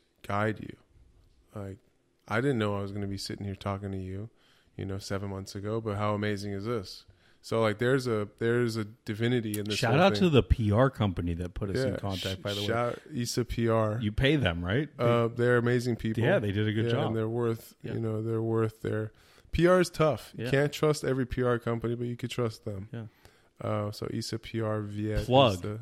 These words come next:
Speaker 1: yeah. Plug
Speaker 2: Plug.
Speaker 1: in her. She's an amazing person. Um, but balancing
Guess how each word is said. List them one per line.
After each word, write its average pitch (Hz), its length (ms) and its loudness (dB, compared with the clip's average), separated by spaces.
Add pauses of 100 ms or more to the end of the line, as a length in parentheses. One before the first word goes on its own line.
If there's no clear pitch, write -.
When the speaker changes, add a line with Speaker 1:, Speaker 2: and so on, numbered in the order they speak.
Speaker 1:
yeah. 113 260 -4 (500)
Plug 120 260 0
Speaker 2:
Plug. 120 40 -4
Speaker 1:
in 117 240 0
her. 107 300 -4
She's 117 220 -4
an 117 100 0
amazing 110 380 -4
person. 107 400 -10 (640)
Um, 110 480 0 (640)
but 123 220 2 (200)
balancing 123 960 2